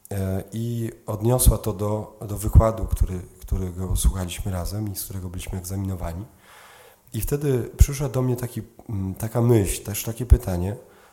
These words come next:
co bym zrobił, gdybym się dowiedział, że ktoś z moich bliskich umarł. Bardzo moich bliskich.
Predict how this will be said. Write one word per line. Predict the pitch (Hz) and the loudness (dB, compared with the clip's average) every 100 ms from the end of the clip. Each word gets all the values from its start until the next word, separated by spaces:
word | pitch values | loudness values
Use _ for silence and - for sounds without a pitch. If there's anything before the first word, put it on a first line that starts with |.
| _ | _
co | - 147 | 2 2
bym | 139 123 | 2 -2
zrobił, | 117 117 92 95 104 | 0 0 0 -6 -6
gdybym | - 110 117 | -8 -6 -2
się | 120 | -2
dowiedział, | 123 113 95 87 87 95 _ _ _ _ _ _ | -2 -4 -4 -4 -6 -10 _ _ _ _ _ _
że | 101 123 | -2 -2
ktoś | - 117 113 - - | 0 -4 -4 -6 -10
z | 104 | -4
moich | 113 110 107 | 0 0 -2
bliskich | 117 - 98 - | -6 -6 -10 -8
umarł. | 104 87 82 - - _ _ _ _ _ _ _ _ _ | -6 -4 -6 -14 -20 _ _ _ _ _ _ _ _ _
Bardzo | - 101 92 98 | -2 -2 -4 -4
moich | 98 101 | -4 -4
bliskich. | 104 - - 110 | -6 -8 -8 -18